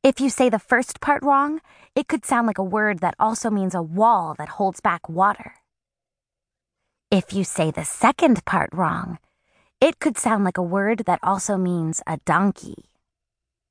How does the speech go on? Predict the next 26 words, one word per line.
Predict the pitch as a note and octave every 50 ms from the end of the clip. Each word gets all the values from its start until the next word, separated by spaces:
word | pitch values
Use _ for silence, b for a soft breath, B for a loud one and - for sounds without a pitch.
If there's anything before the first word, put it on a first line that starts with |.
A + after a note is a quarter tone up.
| _ _ _ _ _ _ _ _ _ _ _ _ _ _ _ _ _ _ _ _ _ _ _ -
But | A#3+ - -
no | B3+ C#4+ D4+
one | C4+ A3+ G3+
would | F#3 F3+ -
think | - - A#3 G3 F#3 - -
you | F3
meant | E3+ E3+ E3+ G3 A3 F#3+ - - - - -
those | - - - - - - -
words. | - - - - - - - _ _ - - - _ _ _ _ _ _ _ _ _ _ _ _ _ _ _ _ _ _ _ _ _ _ _ _ _ _ _ _ _ _ _ _ _ _ _ _ _ _ _ _ _ _ _ _ _ _ _ _ _ _ _ _ _ _ _ _ _ B B B B B B
On | B A#3+ B3
the | B3 B3
first | - - F4+ G4 A4+ - - -
day | C4 B3 C4
of | A3+
school, | - - - - G#3+ F#3+ - - - - B B B B B B
I | A3 A#3
was | B3+ D4 D4+ -
trying | - - D4 C#4 B3 A3 A3
so | - - - B3 B3 B3+ A#3+
hard | A#3+ A3 G3+ G#3+ A#3+ B3+
not | B3 G#3+ F#3 - -
to | - G#3
make | G3 F3+ -
a | G#3 F#3+
mistake | F3 - - F#3+ F#3+ F#3+ -
with | F#3 F#3